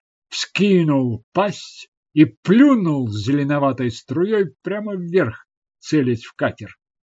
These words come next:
Алекс бросил машину влево вниз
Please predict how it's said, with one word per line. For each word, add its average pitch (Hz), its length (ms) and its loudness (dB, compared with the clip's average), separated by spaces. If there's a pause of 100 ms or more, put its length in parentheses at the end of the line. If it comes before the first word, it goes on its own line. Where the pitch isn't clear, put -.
(1400)
Алекс 139 560 0
бросил 120 640 -4
машину 120 540 -6
влево 117 400 -2
вниз 170 540 -4